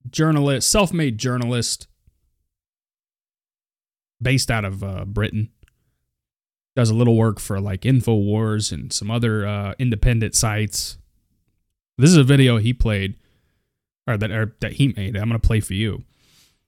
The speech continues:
Kinda breaking down. I'm not gonna play the whole thing. Kinda breaking it down 'cause it, it says a Qatari man on Twitter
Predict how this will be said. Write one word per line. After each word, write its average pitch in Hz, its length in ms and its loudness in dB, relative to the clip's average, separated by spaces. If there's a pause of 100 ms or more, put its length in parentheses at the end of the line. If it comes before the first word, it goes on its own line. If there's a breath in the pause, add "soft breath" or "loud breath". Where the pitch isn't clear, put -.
(300)
Kinda 113 160 2
breaking 113 340 2
down. 113 80 2
I'm 123 60 2
not 156 100 4
gonna 135 100 2
play 131 120 8
the 113 80 6
whole 107 140 0
thing. 107 380 -2 (1400)
Kinda 131 160 4
breaking 117 300 4
it 107 80 0
down 120 240 4
'cause 104 400 -4 (100)
it, 127 160 -6
it 123 60 -6
says 120 180 0
a 104 60 -4
Qatari 139 500 4
man 104 380 4
on 101 200 -6
Twitter 135 500 0